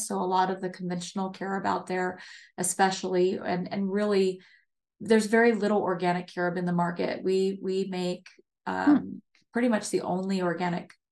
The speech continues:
Speaker 1: truly pure organic carob in the marketplace right now. There is another one in
Speaker 2: Wow.
Speaker 1: the United States we are aware of, um, but they add, uh, uh, cocoa butter, um,
Speaker 2: Oh.
Speaker 1: into theirs. So it's not a pure, a pure carob.
Speaker 2: Okay.
Speaker 1: Um,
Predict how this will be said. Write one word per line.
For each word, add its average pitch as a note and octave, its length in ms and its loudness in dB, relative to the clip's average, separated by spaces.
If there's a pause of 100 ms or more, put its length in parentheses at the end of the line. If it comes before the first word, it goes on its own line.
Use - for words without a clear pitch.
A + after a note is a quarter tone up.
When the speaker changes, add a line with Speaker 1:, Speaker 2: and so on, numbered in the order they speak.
Speaker 1:
truly A3 320 0
pure G3+ 360 0
organic F3 500 0
carob E3+ 360 -2
in F3+ 100 -2
the F3 60 -2
marketplace - 720 -6
right - 220 -6
now. G3 140 0
There G3 140 0
is G3 80 0
another G3+ 300 4
one G3 120 2
in E3+ 80 -4
Speaker 2:
Wow. - 20 -6
Speaker 1:
the - 60 -10 (160)
United F#3 220 -6
States F#3 300 -2
we F#3 80 -2
are F3+ 180 0
aware F#3 220 -4 (100)
of, B3 100 -4 (480)
um, F3+ 600 4 (260)
but F#3+ 340 0
they F#3 460 4
add, F3 360 2 (960)
uh, - 40 -10
uh, - 260 -6 (320)
cocoa G3+ 300 -4
butter, - 420 -6 (420)
um, F3+ 260 0 (180)
Speaker 2:
Oh. - 0 -
Speaker 1:
into D#3 300 0 (200)
theirs. - 300 -8
So F#3 220 0
it's F#3 180 -2
not F#3 260 6
a G3 60 0
pure, F3 640 0
a - 80 -6
pure F3 220 -6
carob. - 380 -6 (460)
Speaker 2:
Okay. F#3+ 160 -8
Speaker 1:
Um, F3+ 340 8